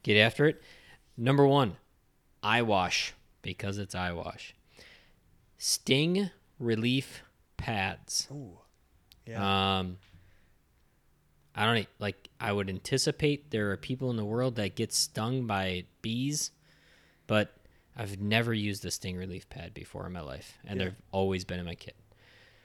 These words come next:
Speaker 1: Cotton tip applicators.
Speaker 2: Okay.
Speaker 1: Or Q-tips, in
Speaker 2: Yeah.
Speaker 1: reality. <laughs> The strap that you actually put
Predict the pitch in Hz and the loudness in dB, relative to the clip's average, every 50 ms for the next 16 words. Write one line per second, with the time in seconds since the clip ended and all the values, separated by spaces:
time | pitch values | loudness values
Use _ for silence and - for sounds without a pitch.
0 | _ _ _ _ _ _ _ _ _ _ _ _ _ _ _ _ _ _ - - | _ _ _ _ _ _ _ _ _ _ _ _ _ _ _ _ _ _ -10 0
1 | - 123 120 127 - 131 123 - - 131 120 117 - - - 98 95 - - 95 | 4 4 4 4 2 -4 -6 -2 0 0 0 0 -2 -6 -6 -6 -6 -4 -8 -10
2 | - - - 85 85 87 - - - - - - _ - - 131 104 113 - - | -10 -10 -10 -10 -10 -10 -12 -14 -14 -16 -18 -20 _ -12 -12 -10 -10 -10 -10 -10
3 | 147 175 185 - _ _ _ _ _ _ _ - - 127 127 120 - - - 98 | -10 -10 -10 -14 _ _ _ _ _ _ _ -6 0 0 0 0 0 -4 -8 -8
4 | 87 - - 90 87 - - - - - - _ _ - - 165 165 156 - 85 | -8 -6 -8 -8 -8 -6 -6 -8 -8 -8 -10 _ _ -8 -4 -4 -2 -2 -4 -4
5 | 85 85 85 85 87 - - _ _ _ _ _ - - _ _ _ _ _ _ | -6 -8 -8 -8 -10 -12 -14 _ _ _ _ _ -20 -20 _ _ _ _ _ _
6 | _ _ _ _ _ _ _ _ _ _ _ _ _ _ _ _ _ _ _ _ | _ _ _ _ _ _ _ _ _ _ _ _ _ _ _ _ _ _ _ _
7 | _ _ _ _ - - - - - - - - - _ _ _ _ _ _ _ | _ _ _ _ -10 -4 -2 -2 -2 -2 -4 -10 -16 _ _ _ _ _ _ _
8 | _ _ _ _ _ _ _ _ _ _ _ _ _ _ _ _ - 113 107 - | _ _ _ _ _ _ _ _ _ _ _ _ _ _ _ _ -2 0 0 2
9 | - - - - - - 104 98 - 98 110 151 - - - - - - _ _ | 0 -2 -2 -4 -4 -2 -2 0 2 2 2 0 -2 -6 -12 -14 -14 -18 _ _
10 | _ _ _ _ _ _ _ _ _ _ _ _ _ _ _ _ - 110 104 104 | _ _ _ _ _ _ _ _ _ _ _ _ _ _ _ _ -2 -2 -2 0
11 | 107 - 113 110 110 - - - 113 101 - - - - 127 123 - | -2 0 4 4 4 4 2 0 -2 -2 -2 -4 2 4 4 4 4